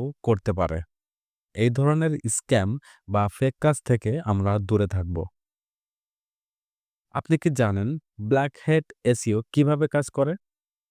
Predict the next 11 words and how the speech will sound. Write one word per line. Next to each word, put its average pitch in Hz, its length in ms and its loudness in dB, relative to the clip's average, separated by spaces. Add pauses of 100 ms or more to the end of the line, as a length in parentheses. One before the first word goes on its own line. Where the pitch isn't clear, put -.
(500)
ব্ল্যাক 127 360 0
হ্যাট 165 200 0 (120)
এসইও 117 400 0 (180)
কাজ 120 200 0
করার 120 400 0
অনেকগুলি 151 540 0
মাধ্যম 110 500 0
আছে, 87 240 -4 (160)
আমি 104 240 0 (120)
কিছু 123 240 -4
মাধ্যম 127 400 0